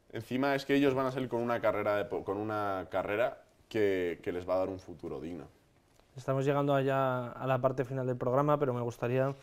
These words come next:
Speaker 2: saber, cuando no te vemos a ti entrenando a los pequeños y no estás entrenando con tu equipo, ¿dónde está, dónde podemos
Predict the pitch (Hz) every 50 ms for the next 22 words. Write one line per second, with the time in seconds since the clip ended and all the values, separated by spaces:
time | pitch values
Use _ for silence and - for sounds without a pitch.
0 | - - - - _ - - - 135 135 139 135 123 - - - _ - - -
1 | - - 139 131 131 131 143 147 147 165 160 160 165 165 151 147 160 143 - 151
2 | 151 151 147 147 151 147 151 147 139 139 - - - 127 127 131 123 123 120 117
3 | 117 - - - - - - _ _ _ _ _ - - 135 135 135 135 131 -
4 | - 147 139 135 - - - - - - 139 139 139 131 131 135 135 139 135 135
5 | 139 131 127 127 120 - 156 139 - 165 160 147 131 123 127 127 120 - - 135
6 | 123 120 117 113 110 113 117 113 107 - - - 139 131 139 143 139 151 147 147
7 | 143 143 143 135 131 - - -